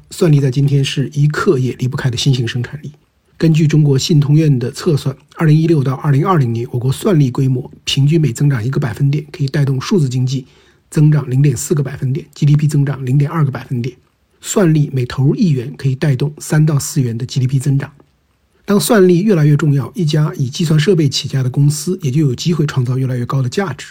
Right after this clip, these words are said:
当然，前提是它要不断超越自我。联想集团就是这样一家有独特价值的公司。一方面，全世界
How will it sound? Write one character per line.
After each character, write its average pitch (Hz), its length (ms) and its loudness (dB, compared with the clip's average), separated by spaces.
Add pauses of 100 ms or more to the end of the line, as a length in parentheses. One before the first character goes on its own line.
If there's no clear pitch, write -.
(120)
当 143 160 2
然， 139 240 0
前 151 300 0
提 151 140 -2
是 139 100 -2
它 131 140 -2
要 127 100 -2
不 - 100 -8
断 127 200 -2
超 - 180 -2
越 147 100 4
自 156 200 -4
我。 - 180 -6 (680)
联 160 140 4
想 175 160 6
集 143 80 2
团 139 160 0
就 143 80 2
是 135 80 2
这 165 120 0
样 143 120 2
一 123 60 -2
家 127 240 -4
有 120 100 -2
独 131 160 -4
特 143 140 -2
价 196 180 0
值 123 140 -2
的 110 60 -10
公 107 200 -8
司。 - 360 -16
一 196 100 2
方 156 180 2
面， 156 280 0
全 139 200 0
世 151 160 0
界 147 300 0